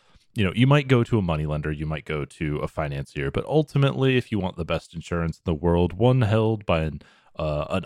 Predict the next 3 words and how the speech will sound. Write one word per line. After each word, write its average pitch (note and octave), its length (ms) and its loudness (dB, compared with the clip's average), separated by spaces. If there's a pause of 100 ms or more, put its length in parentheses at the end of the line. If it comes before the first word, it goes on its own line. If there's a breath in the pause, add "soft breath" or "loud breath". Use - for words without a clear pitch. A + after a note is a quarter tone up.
ironclad, G2 1400 2 (360)
blood-bound E2+ 720 2
contract, D#2 800 -4